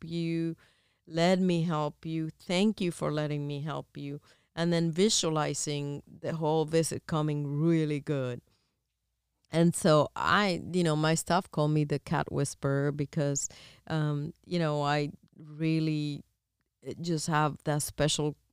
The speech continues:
bond with cats. And, um,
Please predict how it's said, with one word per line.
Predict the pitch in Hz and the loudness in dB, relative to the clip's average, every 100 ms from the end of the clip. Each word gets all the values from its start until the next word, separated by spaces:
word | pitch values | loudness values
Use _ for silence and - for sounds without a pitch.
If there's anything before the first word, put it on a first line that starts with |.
| _ | _
bond | 151 151 180 160 | -2 0 0 -2
with | 151 | -6
cats. | - 147 - - - _ _ _ _ - | -8 -8 -10 -16 -18 _ _ _ _ -4
And, | 175 175 170 160 | 0 2 2 2
um, | 170 160 156 151 147 | 2 4 2 0 -2